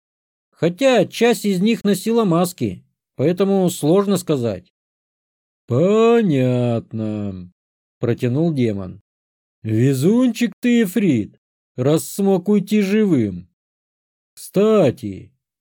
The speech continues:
чего это ты всё ещё со старым классом бродишь?» «Только взял тридцатник на днях. Ничего, возьму новый класс, соберу новую ватагу. И уж в следующий раз мы этим поганым людишкам покажем».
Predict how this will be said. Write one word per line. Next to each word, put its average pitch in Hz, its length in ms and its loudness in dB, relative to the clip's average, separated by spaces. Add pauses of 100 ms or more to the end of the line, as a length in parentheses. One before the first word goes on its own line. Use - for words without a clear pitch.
чего 240 460 2
это 220 200 0
ты 226 220 -2
всё 220 280 -2
ещё 214 380 2
со 214 180 0
старым 208 480 0
классом 143 560 0
бродишь?» 107 600 -4 (1040)
«Только 240 340 2
взял 220 340 2
тридцатник 190 720 -2
на 131 120 -2
днях. 101 380 -8 (480)
Ничего, 202 720 0
возьму 180 380 0
новый 202 300 2
класс, 240 360 0
соберу 190 460 0
новую 165 340 2
ватагу. 190 720 -2 (720)
И 143 160 0
уж 247 300 2
в - 40 -14
следующий 214 800 0
раз 233 300 0
мы 220 140 0
этим 214 320 -2
поганым 196 720 0
людишкам 185 600 0
покажем». 160 840 -2